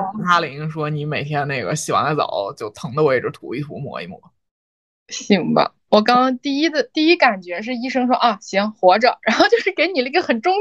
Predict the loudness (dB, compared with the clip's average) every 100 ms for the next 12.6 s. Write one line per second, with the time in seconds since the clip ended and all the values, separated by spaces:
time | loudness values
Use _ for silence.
0 | 0 2 2 4 0 -2 0 0 0 0
1 | -2 -2 _ -20 _ 2 4 4 4 2
2 | 2 0 0 0 2 2 0 2 2 2
3 | 0 -2 0 -2 -2 -2 0 2 0 0
4 | 2 4 4 2 -4 -12 _ _ _ _
5 | _ -10 2 2 2 _ _ -14 -4 0
6 | 0 -2 0 4 4 4 2 2 6 6
7 | 6 0 -8 -6 -4 -4 -4 -4 0 2
8 | 4 4 4 4 2 0 -2 -4 -4 2
9 | 4 4 2 4 4 4 4 2 2 -6
10 | -8 -12 _ -4 0 0 0 0 2 2
11 | 0 -6 -10 _ _ _ _ -2 0 0
12 | 0 0 2 4 6 6